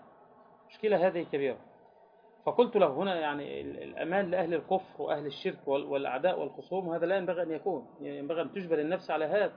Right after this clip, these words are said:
يعني ينبغي أن تؤهب نفسك لمثل هذا. فقلت له: "يا عياش، إنه والله إن يريدك القوم إلا ليفتنوك عن دينك فاحذرهم". هي القضية مش قضية أمك ولا حاجة،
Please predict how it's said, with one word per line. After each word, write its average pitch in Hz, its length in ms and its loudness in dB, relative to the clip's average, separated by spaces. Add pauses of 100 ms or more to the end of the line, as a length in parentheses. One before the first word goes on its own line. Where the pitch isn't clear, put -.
(580)
يعني 135 440 -4
ينبغي 170 400 -2 (400)
أن 135 160 -6
تؤهب 143 440 -2
نفسك 170 380 -4
لمثل 160 340 -2
هذا. 160 280 2 (500)
فقلت 214 360 2
له: 185 340 6 (140)
"يا 185 100 8
عياش، 185 540 6 (100)
إنه 170 220 2
والله 170 340 4
إن 165 300 2
يريدك 170 680 -2
القوم 190 640 2 (460)
إلا 208 500 0
ليفتنوك 220 1040 -2
عن 175 420 0
دينك 254 580 -2
فاحذرهم". 185 760 2 (320)
هي 165 80 2
القضية 170 380 2
مش 190 120 -4
قضية 208 300 4
أمك 233 220 2
ولا 185 140 4
حاجة، 165 300 6